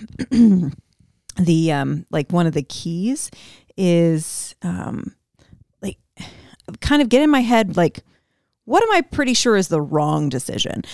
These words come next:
Like this, th-, so where this came from, like, why I wanted to have this, um, idea is we had a patient, um, this past week that, um, I got called back in to help with, and it was a dog in respiratory distress.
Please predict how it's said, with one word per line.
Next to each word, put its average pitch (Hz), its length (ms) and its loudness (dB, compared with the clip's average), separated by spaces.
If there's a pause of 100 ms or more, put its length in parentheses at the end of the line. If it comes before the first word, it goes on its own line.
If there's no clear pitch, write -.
(120)
Like 226 120 0
this, 320 120 2
th-, - 200 0
so - 180 4
where 240 220 4
this 302 200 0
came 185 280 0
from, 135 180 -2
like, 147 220 0
why 180 120 4
I 180 60 4
wanted 175 260 2
to 156 60 -2
have 151 200 -2
this, - 280 -4 (300)
um, 180 180 0
idea 160 520 -2 (420)
is 180 380 2
we 180 100 4
had 220 260 -2
a 233 60 2
patient, 190 760 0
um, 170 140 0
this 170 200 0
past - 440 -6
week 170 480 -4 (440)
that, 175 540 4
um, 151 380 0 (540)
I 202 80 4
got 196 140 4
called 196 260 4
back 170 340 2
in 175 560 4
to - 80 -6
help 311 360 -2
with, 151 640 0 (120)
and 180 760 0 (420)
it 202 80 2
was 185 160 0
a 190 60 2
dog 180 260 4
in 269 80 2
respiratory 156 480 -2
distress. - 680 -6